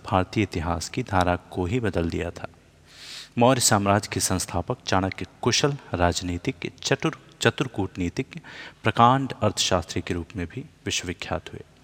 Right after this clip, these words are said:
इतनी सदियां गुजरने के बाद आज भी यदि चाणक्य के द्वारा बताए गए सिद्धांत और नीतियां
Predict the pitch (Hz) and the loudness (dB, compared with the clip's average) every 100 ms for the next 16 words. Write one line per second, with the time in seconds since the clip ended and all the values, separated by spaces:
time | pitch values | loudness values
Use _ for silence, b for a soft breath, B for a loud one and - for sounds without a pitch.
0 | B B B B B 131 160 - 127 127 | B B B B B -2 2 6 6 6
1 | 139 110 98 104 123 123 120 104 87 92 | 4 4 2 2 0 2 2 2 2 6
2 | 104 104 - 92 110 104 92 107 - 90 | 6 4 0 2 2 0 -6 -6 -4 -2
3 | 90 - 90 110 - 98 92 92 87 90 | -2 -2 -2 -2 -4 -4 -2 0 0 0
4 | 90 - 90 87 90 85 - 85 - 95 | -2 -2 -2 0 -2 -2 -4 -4 -2 -2
5 | 120 - 92 87 90 92 90 95 | -2 -8 -8 -6 -4 -4 -4 -4